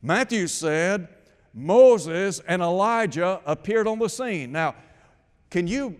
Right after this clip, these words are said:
imagine? You're in the presence of Christ, he's transfigured,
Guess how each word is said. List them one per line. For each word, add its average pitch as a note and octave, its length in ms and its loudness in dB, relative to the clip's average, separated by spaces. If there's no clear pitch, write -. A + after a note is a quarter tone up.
imagine? E3+ 800 -4
You're G3 220 4
in B3 60 0
the A#3 80 -2
presence G#3+ 440 -4
of G3+ 120 -8
Christ, D#3 460 0
he's F3+ 180 -10
transfigured, D#3+ 800 -6